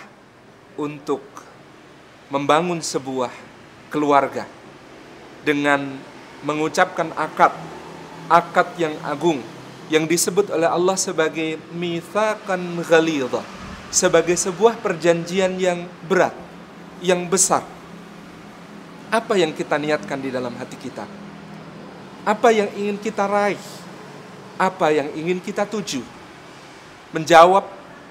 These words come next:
pertanyaan-pertanyaan ini menjadi sangat penting supaya kita nantinya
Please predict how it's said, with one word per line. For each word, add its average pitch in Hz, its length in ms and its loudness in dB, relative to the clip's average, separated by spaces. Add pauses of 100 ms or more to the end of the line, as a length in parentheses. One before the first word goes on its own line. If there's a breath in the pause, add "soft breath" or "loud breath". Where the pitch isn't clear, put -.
pertanyaan-pertanyaan 156 1120 -2
ini 131 320 -10 (560)
menjadi 165 400 2
sangat 156 480 -6
penting 143 400 -8 (640)
supaya 139 480 -2
kita 175 320 -2
nantinya 147 800 -4